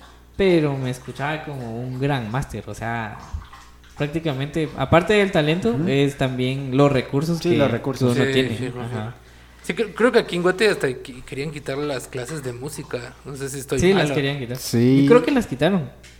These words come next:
Speaker 1: Quitaron
Speaker 2: Sí.
Speaker 1: expresión artística,
Speaker 2: Expresión
Speaker 1: creo que era. La
Speaker 2: artística,
Speaker 1: quitaron un
Speaker 2: la
Speaker 1: tiempo.
Speaker 2: quitaron.
Speaker 3: Sí.
Speaker 1: Y creo que ahorita ya la, la retomaron. Pero sí, o sea,
Speaker 3: Yo siento que hay gente como lo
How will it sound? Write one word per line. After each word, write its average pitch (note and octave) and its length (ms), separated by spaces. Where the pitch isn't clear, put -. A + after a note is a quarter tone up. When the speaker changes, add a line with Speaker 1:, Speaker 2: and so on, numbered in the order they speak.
Speaker 1:
Quitaron C#3 640
Speaker 2:
Sí. C3 60
Speaker 1:
expresión A#2+ 580
artística, C3 540
Speaker 2:
Expresión B2+ 200
Speaker 1:
creo B2+ 100
que A#2+ 140
era. C#3 120
La F3+ 40
Speaker 2:
artística, A#2+ 200
Speaker 1:
quitaron B2 260
un C3 80
Speaker 2:
la - 60
Speaker 1:
tiempo. D3+ 280
Speaker 2:
quitaron. A2+ 280
Speaker 3:
Sí. C3+ 80
Speaker 1:
Y C3 280
creo B2+ 260
que C#3 140
ahorita A#2 520
ya B2 140
la, A#2 400
la A#2+ 120
retomaron. A2+ 580
Pero D#3 220
sí, D3 180
o E3 80
sea, C3+ 480
Speaker 3:
Yo G#3 140
siento G#3+ 260
que G#3 160
hay D3 240
gente G3 380
como C#3 200
lo B2+ 180